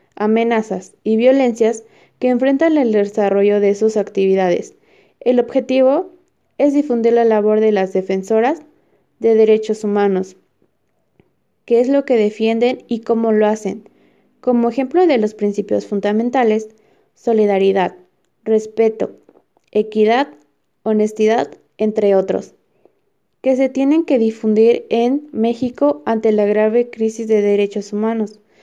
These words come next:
así como hacer un llamado a la sociedad para promover la solidaridad entre mujeres y docentes organizacionales. Este proyecto fue centrado en la historia de la vida de las defensoras, por la fen-,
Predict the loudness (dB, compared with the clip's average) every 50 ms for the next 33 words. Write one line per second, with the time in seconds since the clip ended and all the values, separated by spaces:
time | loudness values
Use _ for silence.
0 | _ _ _ _ _ -6 -6 -2 -2 -2 -2 2 2 4 4 2 2 0 0 0
1 | 2 2 2 2 2 2 0 0 0 0 0 0 0 0 -2 -2 -2 -4 -2 0
2 | 2 2 2 2 0 -4 -8 -18 -20 _ _ _ _ _ 0 0 0 0 0 -2
3 | -4 -2 0 0 2 2 2 2 2 0 -2 -2 -2 0 0 2 2 2 2 2
4 | 0 0 0 0 0 -2 -2 -4 -8 -14 _ _ _ _ _ -4 -4 -2 0 0
5 | 0 0 0 0 0 0 0 0 0 -2 -4 -8 -8 -6 -2 0 0 0 0 -2
6 | -4 -4 -2 -2 -4 -2 -4 -4 -2 -2 -4 -4 -4 -8 -10 -8 -6 -4 -2 -2
7 | -2 -2 -2 -4 -4 -8 -16 _ _ _ _ _ _ _ _ _ _ -20 -20 _
8 | _ _ _ _ _ -4 0 0 0 0 2 2 2 2 2 2 0 -2 -2 -4
9 | -6 -6 -8 -12 _ _ _ _ _ _ _ _ _ -2 -2 0 0 -2 0 0
10 | 0 2 2 2 0 0 -2 -4 -2 -2 0 2 2 2 2 2 2 2 2 2
11 | 2 2 2 2 0 0 0 -2 -2 -2 -2 -2 -2 -2 -2 -2 -2 0 0 0
12 | -2 -4 -6 -12 _ _ _ _ _ _ _ _ _ _ _ _ _ -2 0 2
13 | 2 2 2 2 0 0 -4